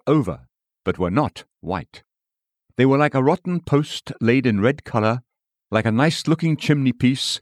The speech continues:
that was fancy on the outside, but inside was nothing but soot. Salvian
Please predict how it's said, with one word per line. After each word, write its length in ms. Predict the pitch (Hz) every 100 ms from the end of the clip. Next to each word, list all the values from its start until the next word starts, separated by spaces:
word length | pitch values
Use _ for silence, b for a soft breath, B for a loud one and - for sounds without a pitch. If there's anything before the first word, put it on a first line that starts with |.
| _
that 140 | 104
was 160 | 104 113
fancy 380 | - 139 - 143
on 100 | 127
the 140 | 113
outside, 580 | 117 117 117 107 113 113 b b b
but 120 | 90
inside 500 | 117 127 127 123 120
was 200 | 110 107
nothing 400 | 107 113 120 113
but 200 | 101 98
soot. 440 | - - - - - _ _ _ _ _ _ _ _ _ _ _ -
Salvian 760 | - 160 185 135 92 71 110